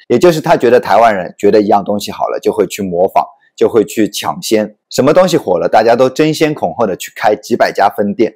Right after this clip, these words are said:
最后全部倒光。那其实听完他这一段话，我不知道台湾人会有什么想法，但是我这个中国人觉得有被冒犯到。那毕竟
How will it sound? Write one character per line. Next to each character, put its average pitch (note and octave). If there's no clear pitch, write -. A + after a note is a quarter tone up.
最 C#3
后 B2
全 G#2
部 B2+
倒 -
光。 F#2
那 A3+
其 G3+
实 G#3+
听 G#3+
完 C3
他 D3+
这 D3+
一 A2
段 A#2
话， G#2
我 G#2+
不 D3+
知 F3
道 C#3+
台 A2
湾 D3+
人 G#2+
会 A#2
有 F#2+
什 F2+
么 G2
想 F2
法， -
但 D#3+
是 C#3
我 G2
这 D3
个 B2+
中 E3
国 G2+
人 E2
觉 G#2
得 G#2
有 G#2
被 B2
冒 A#2
犯 F#2+
到。 G2+
那 F#3+
毕 F#3+
竟 E3+